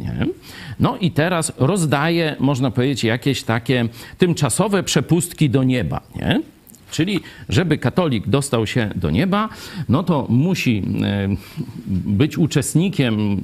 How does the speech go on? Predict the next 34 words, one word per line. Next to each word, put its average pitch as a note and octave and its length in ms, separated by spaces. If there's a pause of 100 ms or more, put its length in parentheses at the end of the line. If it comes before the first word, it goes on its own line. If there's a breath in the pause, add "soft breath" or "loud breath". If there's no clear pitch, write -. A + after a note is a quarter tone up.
czynnym, B2 520
czyli A2+ 220
odbierać A#2 540
od G2+ 140
księży B2 560
te C#3+ 260
sakramenty. G#2+ 880 (360 loud breath)
No C3 80 (120)
a B2+ 220
oni F3+ 420
sobie, B2 580 (500 loud breath)
e, G#2+ 160
przypisali F3 760
taki D#3+ 400
monopol E3 560
sprawowania, D#3 720 (180)
tych A2 280
sakramentów. A2 760
Inaczej E3 340
mówiąc, G#2 340
że G#2 100
jeśli D3 400
ksiądz C3+ 500
mszy A#2 360
nie A2 240
odprawi, A3 460
to D#3 120
ty F#3 140
nie E3+ 120
pójdziesz C#3+ 340
do B2 120
nieba, A#2+ 420
w - 100
pewnym G2 340